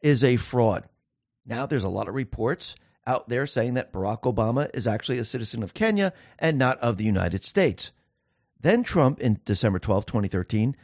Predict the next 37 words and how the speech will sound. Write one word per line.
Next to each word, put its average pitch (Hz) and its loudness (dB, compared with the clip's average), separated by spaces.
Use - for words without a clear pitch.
he 131 0
put 151 0
this 233 4
out 175 6
on 110 2
Twitter 107 2
and 107 0
said, 110 2
"How 233 0
amazing. 147 2
The 85 -4
state - -2
health 156 2
director 120 2
who 110 0
verified 143 2
copies 127 0
of 110 0
Obama's 120 0
birth 113 0
certificate 101 -4
died 151 4
in 156 4
a 147 4
plane 120 2
crash 104 2
today. 117 2
All 175 6
others 131 0
lived." 107 2
Does 113 2
that 127 4
make 185 0
any 180 4
sense? 185 0
Absolutely 151 0
not. 117 2